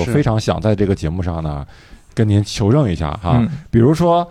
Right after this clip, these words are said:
Speaker 1: 我最切身的一个体会就是，我不知道吃素，呃，尤其是那种吃全素，对人体到底好还是不好？因为我有一个，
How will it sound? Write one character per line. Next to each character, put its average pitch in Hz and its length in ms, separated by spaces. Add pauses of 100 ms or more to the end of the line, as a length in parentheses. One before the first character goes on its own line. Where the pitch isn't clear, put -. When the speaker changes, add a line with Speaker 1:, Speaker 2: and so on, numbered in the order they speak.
Speaker 1:
我 107 260
最 202 220
切 190 160
身 156 180
的 151 140
一 95 140
个 90 500
体 - 180
会 104 280
就 104 120
是， 87 400 (520)
我 104 400
不 190 160
知 185 40
道 165 140
吃 - 260
素， 156 400 (340)
呃， 87 300
尤 98 140
其 - 140
是 117 100
那 131 80
种 95 220
吃 117 200
全 87 300
素， 107 160
对 120 140
人 90 200
体 - 140
到 131 180
底 78 300 (240)
好 85 220
还 78 100
是 117 80
不 147 140
好？ 101 280
因 147 100
为 202 80
我 175 160
有 180 120
一 107 140
个， 120 280